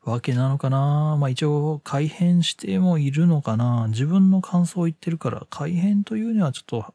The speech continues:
おかしな話なんだけど、あくまで自己理解を話しているところだから改変はしてないかな。どうなんだろう。でも、「お前の理解は間違っている。それは改変だ」って言われちゃったら、それは改変になるんだろうか。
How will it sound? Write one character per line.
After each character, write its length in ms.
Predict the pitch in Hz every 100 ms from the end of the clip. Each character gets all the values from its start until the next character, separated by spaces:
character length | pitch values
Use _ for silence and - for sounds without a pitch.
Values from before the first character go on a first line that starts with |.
| _ -
お 120 | 131
か 120 | 143
し 40 |
な 100 | 135
話 240 | 110 110 110
な 80 | 92
ん 40 |
だ 100 | 92
け 80 | 95
ど、 180 | 95 - _ _ - - _ _ _ _ _ _ _ _ _ _ _ _ _ -
あ 100 | 160
く 120 | 151
ま 100 | 160
で 80 | 104
自 180 | 87 104
己 40 | 127
理 100 | 123
解 240 | - 104 92
を 40 |
話 360 | 95 95 101 104
し 40 |
て 80 | -
い 80 | 101
る 80 | 98
と 120 | 107
こ 100 | 101
ろ 60 | 92
だ 120 | 95
か 80 | 113
ら 160 | 107
改 280 | - 165 226
変 200 | 214 220
は 100 | 220
し 60 | -
て 140 | 214
な 140 | 202 156
い 120 | - _ _
か 160 | - -
な。 180 | -
ど 140 | 113 151
う 20 |
な 80 | 120
ん 60 | 104
だ 80 |
ろ 60 | -
う。 1300 | - _ _ _ _ _ _ _ _ _ _ _ _
で 40 | 113
も、 120 | 101
「お 40 |
前 200 | 127 165
の 220 | 185 185 175
理 140 | 151
解 180 | 180 147
は 100 | 110
間 120 | 120
違 200 | 156 175
っ 20 |
て 140 | - 135
い 80 |
る。 120 | - 104
そ 120 | 143
れ 60 |
は 80 | 175
改 180 | - 170
変 200 | - 185
だ」 140 | 185 123
っ 20 |
て 140 | - 104
言 80 |
わ 80 | 120
れ 60 | 123
ち 60 |
ゃ 20 | 123
っ 40 |
た 120 | -
ら、 80 | 87
そ 100 | -
れ 80 | 120
は 60 |
改 200 | - 123
変 120 | 117 131
に 100 | 120
な 120 | 139
る 100 | 107
ん 60 | 92
だ 100 | 98
ろ 140 | -
う 20 |
か。 280 | - 160 -